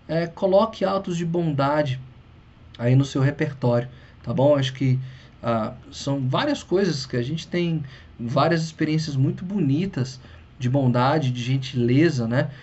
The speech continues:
Tá aí, ó, falando em bondade, vamos falar de gentileza, o profeta Gentileza, que no Rio de Janeiro pintava as obras, é, pintava os, os, os, os monumentos,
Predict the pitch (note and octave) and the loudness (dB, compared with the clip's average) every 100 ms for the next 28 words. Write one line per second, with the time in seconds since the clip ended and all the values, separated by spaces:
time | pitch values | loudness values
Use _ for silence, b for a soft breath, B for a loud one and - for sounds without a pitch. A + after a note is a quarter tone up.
0 | B - D4 F3 G#3 B2+ A#2+ - - C#3 | B -2 2 4 4 2 0 -8 -6 -2
1 | D#3 D#3 C#3 B2+ C3+ G3+ F3 E3+ F#3+ F3 | 2 2 2 2 2 0 -4 -4 -4 -2
2 | E3 D#3+ - B2 D3 F3 C3 B2 C3 C3 | -2 -4 -2 0 4 4 4 -2 -4 -4
3 | C3 C3 C3 C3 B2 C#3 D#3 C3 B B | -2 0 0 0 0 2 2 0 B B
4 | B B - - B2 A#2+ B2 B2 C3+ B2+ | B B -8 0 2 2 2 4 4 4
5 | B2 B2 C#3 - D3 C#3 - C3 D#3 D#3 | 4 2 0 -2 -6 -4 -2 2 2 2
6 | B2 G#2+ - - - - - - - - | 0 -2 -8 -20 -20 -20 -20 -20 -20 -20
7 | - A#2 B2 A2 C3 D3+ A#2+ B2+ A#2 A2 | -10 -2 -2 2 2 4 2 0 -4 -6
8 | - A#2 A2 B2 C3 A#2 A2+ B2+ - - | -4 -6 -2 -2 0 0 -2 -8 -12 -18
9 | B B B B B - A#2 A2+ G3 B2+ | B B B B B -14 -10 -6 -6 -8
10 | - - - - F#2+ - - - - - | -12 -20 -20 -18 -14 -16 -16 -20 -20 -20
11 | - - - - - - - - - - | -20 -20 -20 -20 -20 -20 -20 -20 -20 -20
12 | - A#2 A2+ A#2 A#2+ A#2 C3 D#3 B2+ A#2 | -14 -8 -2 0 2 4 4 2 0 -2